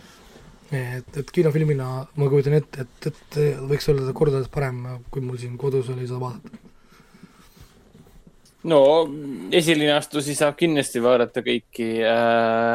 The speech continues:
Speaker 2: Coca-Cola Plaza Iceland saalis, mis on nagu eriti kihvt, et lähed kuskile sinna seitsmendasse ritta, minu lemmikkoht on seitsmes, kaheksas rida alati seal kuskil seal,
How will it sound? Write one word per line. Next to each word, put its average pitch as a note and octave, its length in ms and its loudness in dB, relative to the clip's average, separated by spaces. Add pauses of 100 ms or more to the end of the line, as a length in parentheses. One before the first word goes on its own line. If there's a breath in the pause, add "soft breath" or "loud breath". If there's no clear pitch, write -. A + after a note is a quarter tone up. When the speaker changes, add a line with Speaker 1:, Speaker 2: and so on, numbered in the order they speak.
Speaker 2:
Coca-Cola A#2+ 480 2
Plaza C3 460 4 (180)
Iceland A2 320 -4
saalis, G2+ 460 0 (960)
mis G#2+ 220 -8
on A2 120 -2
nagu A2 200 0 (200)
eriti E3 380 2
kihvt, A2+ 400 -2
et - 220 -20 (1300)
lähed A#2 260 -2
kuskile A#2 400 -4
sinna A2+ 320 -2 (380)
seitsmendasse B2+ 640 0 (180)
ritta, - 320 -6
minu C3+ 120 2
lemmikkoht B2+ 520 0
on A2 80 -8
seitsmes, A2+ 320 -4
kaheksas A#2 400 -2
rida B2+ 240 2
alati G2 240 2
seal G2 160 -14
kuskil A2 320 -10
seal, A2+ 220 -18